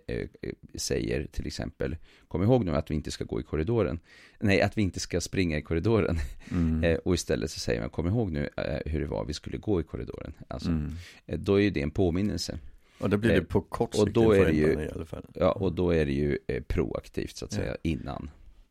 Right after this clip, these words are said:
Speaker 1: Så att
Speaker 2: Ja.
Speaker 1: på sätt och vis så kan man använda det lite både som,
Speaker 2: Mm.
Speaker 1: som, som hantering, men också som, eh,
Speaker 2: Som en,
Speaker 1: eh,
Speaker 2: i alla fall en
Speaker 1: som,
Speaker 2: kortsiktig förändring.
Speaker 1: som en kortsiktig förändring, ja,
Speaker 2: Men,
Speaker 1: precis.
Speaker 2: men det,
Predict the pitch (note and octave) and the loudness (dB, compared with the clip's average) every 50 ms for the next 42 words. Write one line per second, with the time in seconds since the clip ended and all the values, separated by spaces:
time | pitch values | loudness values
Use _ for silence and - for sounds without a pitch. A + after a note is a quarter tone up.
0 | _ _ - - - G#2 G#2 G2 G2 G#2 - A2+ - C3 C3+ - C#3+ A2 F2+ F#2 | _ _ -4 0 0 0 0 -2 -2 0 2 2 4 2 0 0 0 0 -2 -2
1 | - - - - - G2 - - - G2 F#2+ F#2 F2+ - - G2 F2+ E2+ D#2+ D#2 | -2 -4 -6 -4 -4 -4 -6 -4 -2 -2 0 0 0 0 0 0 0 0 -2 -2
2 | D#2 D#2+ D#2 D#2 D#2 D#2 D2+ D#2 D2+ - - D2+ - - - - G2 F2 - F#2 | -2 -2 -2 -2 -2 -2 -2 -4 -4 -6 -8 -8 -10 -12 -14 -14 -10 -6 -4 -2
3 | E2+ D#2+ D2+ F2+ G#2+ G2 F2+ - A2+ A2 F2 F2 F#2+ G2+ - - - _ - - | 0 0 0 0 0 0 0 0 -2 -2 -4 -6 -10 -14 -18 -20 -20 _ -20 -14
4 | - - - E2 D#2 - - - - - - - - - - D2 - - D#2+ E2 | -10 -6 -4 -4 -4 -4 -4 -6 -6 -8 -8 -10 -8 -6 -6 -6 -6 -4 -4 -4
5 | D#2+ D2 - - - - - - C#2+ C#2+ C#2 B1+ C2+ C2+ C2+ C2+ - - - C#2+ | -4 -4 -4 -4 -4 -4 -4 -4 -4 -4 -4 -4 -4 -6 -6 -6 -8 -10 -10 -12
6 | - - - - - - B1 A#1+ A#1+ A#1 - - F#2+ F#2 F#2+ - - - A2+ G2 | -10 -8 -8 -8 -8 -8 -10 -8 -8 -8 -6 -4 -4 -4 -4 -4 -4 -2 2 2
7 | F#2+ G2+ - G2+ F#2+ F2+ - A#2+ A2 - - - F2+ - - - - - C#2 - | 4 4 4 2 2 2 2 2 2 2 0 -4 -6 -6 -8 -10 -8 -8 -8 -6
8 | - - E2 E2+ E2 - - F2 - - - - - - - - - - - - | -2 0 0 0 2 2 2 0 0 0 -4 -8 -8 -12 -12 -10 -10 -10 -8 -4
9 | - G#2+ G2+ E2+ G#2+ G2+ G2 G#2 | -2 0 2 4 4 4 4 4